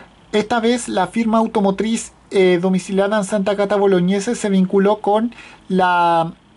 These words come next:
la marca de neumático multinacional japonesa Bridgestone para dar como resultado el Bridgestone Dweller A T cero cero dos, que no es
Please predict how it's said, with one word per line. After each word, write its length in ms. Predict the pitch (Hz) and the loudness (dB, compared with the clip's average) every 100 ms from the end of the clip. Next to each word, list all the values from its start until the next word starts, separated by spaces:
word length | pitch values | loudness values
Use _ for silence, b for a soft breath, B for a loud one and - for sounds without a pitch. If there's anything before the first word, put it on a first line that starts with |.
| - | -6
la 180 | 180 | -2
marca 720 | 185 196 196 220 214 202 190 185 | 0 -2 -2 0 2 2 2 2
de 220 | 180 180 | 0 0
neumático 500 | 185 196 208 214 214 | 0 -2 -2 -4 -2
multinacional 720 | 208 202 208 196 185 208 208 | -2 -4 -2 -2 -2 -2 -2
japonesa 720 | 202 208 196 196 196 - 202 | -2 -2 0 0 -2 -2 -2
Bridgestone 720 | 170 214 214 165 - 208 226 262 B B B | -2 -4 -2 -2 -2 0 0 0 B B B
para 260 | - 180 185 | -4 -2 0
dar 220 | 190 214 | 0 -2
como 800 | 220 220 220 202 196 190 185 175 | -2 0 2 4 4 2 2 0
resultado 560 | 175 185 196 190 208 208 | -2 -2 -4 -2 0 2
el 80 | 196 | 0
Bridgestone 640 | 202 208 208 - 220 196 | -2 -4 -4 -2 0 2
Dweller 420 | 196 208 226 233 B B B - | 2 2 0 -2 B B B -2
A 160 | 202 | -2
T 200 | 202 220 226 | 0 -2 -2
cero 240 | 226 220 | -4 -4
cero 240 | 196 202 185 | -2 0 2
dos, 300 | 190 233 - | 2 -2 -4
que 200 | - 190 | 0 2
no 400 | 180 196 185 202 | 2 0 2 2
es 300 | 208 - | 0 -6